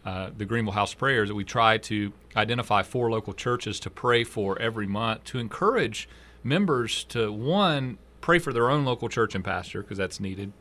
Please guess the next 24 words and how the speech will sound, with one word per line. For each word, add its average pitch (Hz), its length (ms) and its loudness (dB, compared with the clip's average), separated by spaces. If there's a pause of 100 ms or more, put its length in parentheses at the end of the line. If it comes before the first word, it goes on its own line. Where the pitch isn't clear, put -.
(100)
Church - 460 -10
members, 101 340 -4
you 107 60 -2
need 113 140 0
to 104 40 -8
pray 120 200 2
for 117 120 -4
your 101 80 -2
pastors. 101 480 2
They 107 120 2
need 107 180 -2
your 104 100 -2
prayer. 101 340 -4 (400)
Uh, 104 140 -4
but - 220 -8
two, 175 460 6
to 123 120 -6
pray 180 280 2
for 170 420 -2 (100)
other 175 260 4
churches 147 440 -2
in 135 120 -4
our 123 120 2
city 131 520 0